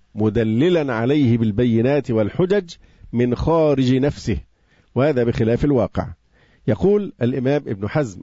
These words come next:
رحمه الله تعالى: "ما ملخصه؟ الناس في حصول الإيمان بالله تعالى قسمان، فمنهم من لا يسكن قلبه إلى الإسلام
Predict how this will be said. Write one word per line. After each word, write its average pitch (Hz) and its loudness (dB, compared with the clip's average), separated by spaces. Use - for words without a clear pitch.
رحمه 117 -2
الله 113 0
تعالى: 123 0
"ما 139 0
ملخصه؟ 156 -2
الناس 151 0
في 147 0
حصول 196 0
الإيمان 147 0
بالله 143 2
تعالى 165 0
قسمان، 123 -4
فمنهم 165 2
من 208 0
لا 151 2
يسكن 151 0
قلبه 131 0
إلى 175 2
الإسلام 180 -2